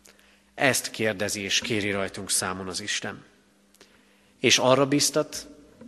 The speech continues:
értsétek jól az Isten akaratát. Mert az ő szándéka veletek, velünk az, hogy megtérjünk és éljünk,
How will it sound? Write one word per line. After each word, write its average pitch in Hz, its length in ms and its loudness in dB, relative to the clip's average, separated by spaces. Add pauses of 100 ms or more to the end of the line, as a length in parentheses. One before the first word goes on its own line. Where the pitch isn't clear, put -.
(440)
értsétek 117 680 2
jól 107 300 -2
az 92 180 -10
Isten 95 260 -4
akaratát. - 760 -12 (840)
Mert 120 240 4
az 104 100 -2
ő 107 80 -2
szándéka 123 600 2
veletek, 107 680 -2 (100)
velünk 107 380 4
az, 123 420 -2 (800)
hogy 104 200 -2
megtérjünk 107 720 0
és 95 200 -4
éljünk, 92 560 -12